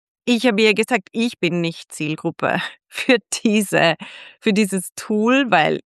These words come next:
ich hab gar keine Mental Load. Ganz ehrlich, und ich möchte euch das auch teilen, damit euch das schlicht und einfach bewusst ist, dass das, dass das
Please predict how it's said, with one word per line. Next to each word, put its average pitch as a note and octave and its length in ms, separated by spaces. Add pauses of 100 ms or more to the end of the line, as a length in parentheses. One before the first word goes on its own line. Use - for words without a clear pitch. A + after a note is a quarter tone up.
ich - 340
hab E4 160 (120)
gar D3 200
keine F3 320
Mental D#3 400
Load. C3+ 460 (580)
Ganz A3+ 320 (160)
ehrlich, G#3+ 500
und G3+ 120
ich G#3 120
möchte G#3+ 280
euch C4+ 140
das B3+ 160 (120)
auch F3+ 300
teilen, G#3 420
damit C4 240
euch G3 180
das G#3+ 140 (320)
schlicht G#3+ 380
und G3+ 80
einfach G3 280
bewusst G#3+ 380
ist, A3 200
dass G3 160
das, - 340 (160)
dass G3 180
das - 440